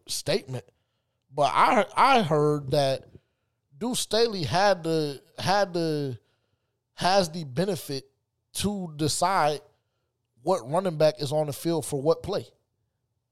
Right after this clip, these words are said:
So then we would have to go back to the conversation that we just had two and a half minutes ago as far as the, uh, low distribution.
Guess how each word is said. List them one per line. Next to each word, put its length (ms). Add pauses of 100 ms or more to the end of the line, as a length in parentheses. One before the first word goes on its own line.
(1080)
So 220
then 260
we 100
would 160
have 180
to 80
go 180
back 340
to 100
the 100
conversation 680
that 160
we 140
just 220
had 300
two 160
and 80
a 40
half 240
minutes 300
ago 360 (1200)
as 160
far 360
as 540 (720)
the, 600 (920)
uh, 260
low 340
distribution. 720